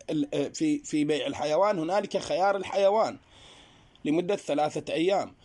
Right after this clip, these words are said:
وكذلك هنالك خيار المجلس. إذن مشتركات بين البائع وبين المشتري.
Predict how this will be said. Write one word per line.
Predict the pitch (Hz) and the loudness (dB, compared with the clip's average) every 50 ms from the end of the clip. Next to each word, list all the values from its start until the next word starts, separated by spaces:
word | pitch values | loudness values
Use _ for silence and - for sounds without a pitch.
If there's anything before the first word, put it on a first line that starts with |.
| - - - - - | -20 -20 -14 -6 -4
وكذلك | 147 135 - 175 151 143 156 175 196 208 202 - - 151 | -4 0 0 2 2 4 4 4 2 0 -2 -2 0 2
هنالك | 147 156 180 190 202 202 - - 208 202 | 4 4 4 4 2 2 2 2 2 2
خيار | 196 - 143 135 143 147 147 147 | 2 0 -2 0 0 2 0 0
المجلس. | 156 156 160 196 233 202 165 151 135 123 - - - - _ - - - - - - 165 | 0 0 0 0 0 -2 -2 -2 -4 -2 -4 -6 -10 -12 _ -20 -20 -20 -16 -8 -4 -2
إذن | 160 202 226 233 240 226 | 0 2 4 4 4 4
مشتركات | 226 208 - - - 214 208 202 - - 247 190 151 - 160 | 2 2 0 0 -2 0 0 0 0 0 0 0 0 -2 -2
بين | 180 214 226 202 180 | 0 0 0 0 0
البائع | 175 175 175 214 233 240 247 254 202 151 | 0 2 2 2 4 4 2 0 0 2
وبين | 160 170 165 185 202 226 247 254 262 - - - - - 233 | 2 2 4 2 2 2 2 0 -2 -4 -8 -12 -8 -4 -4
المشتري. | 220 190 151 139 - - - - 110 101 | -2 0 -2 -2 -4 -6 -10 -12 -12 -12